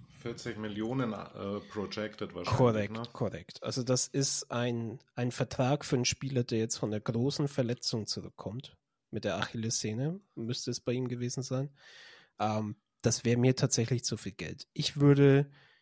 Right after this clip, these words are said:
Speaker 2: im Bereich Free Agency schauen, dass ich jemanden nehme, der mir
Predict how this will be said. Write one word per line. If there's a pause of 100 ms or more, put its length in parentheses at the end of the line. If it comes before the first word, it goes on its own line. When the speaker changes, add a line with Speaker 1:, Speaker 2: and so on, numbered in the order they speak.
(240)
Speaker 2:
im
Bereich
Free (100)
Agency
schauen,
dass
ich
jemanden
nehme,
der
mir